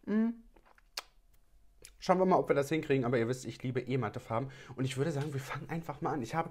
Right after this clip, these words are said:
keine Ahnung, was ich damit schminken möchte, aber es sieht eigentlich mega, mega schön aus und vor allen Dingen sieht es sehr stabil aus. Also es fühlt sich extrem schwer an. Wir haben extrem guten kleinen Spiegel hier mit drin und ich glaube, wir fangen einfach mal an. Dafür hole ich euch ein Stückchen näher ran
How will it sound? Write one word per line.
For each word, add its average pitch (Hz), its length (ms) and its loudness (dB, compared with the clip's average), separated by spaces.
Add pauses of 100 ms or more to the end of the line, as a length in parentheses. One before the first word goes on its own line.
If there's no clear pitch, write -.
keine 185 300 -2
Ahnung, 175 240 -4
was 165 100 -8
ich 170 80 -14
damit 135 240 -4
schminken 151 340 -4
möchte, 110 360 -2 (420)
aber 147 300 2 (180)
es 127 140 -6
sieht 165 240 -6
eigentlich 117 360 -4 (200)
mega, 131 340 2
mega 113 300 2
schön 107 340 -6
aus 123 300 -2 (280)
und 160 200 0
vor - 160 -6
allen 120 100 -2
Dingen 131 180 0
sieht 127 160 -6
es 127 120 -8
sehr 120 180 0
stabil 123 480 -4
aus. - 140 -6
Also 117 160 -4
es - 80 -14
fühlt 151 200 -4
sich 135 240 -8
extrem 160 520 -4
schwer 143 280 -4
an. 151 220 -2 (300)
Wir 139 80 4
haben 139 80 2
extrem 135 580 -4
guten 156 320 -6
kleinen 151 240 -4
Spiegel 147 300 -2
hier 139 120 2
mit 110 220 0
drin 135 240 4
und 120 120 -2
ich 101 100 -8
glaube, 110 280 -6 (100)
wir 135 100 -12
fangen - 200 -14
einfach 131 220 -8
mal 139 120 0
an. 202 180 0 (140)
Dafür 170 240 4
hole 160 80 -2
ich 151 60 -2
euch 160 140 -2
ein 151 40 -8
Stückchen 135 340 -6
näher 104 180 0
ran 131 160 0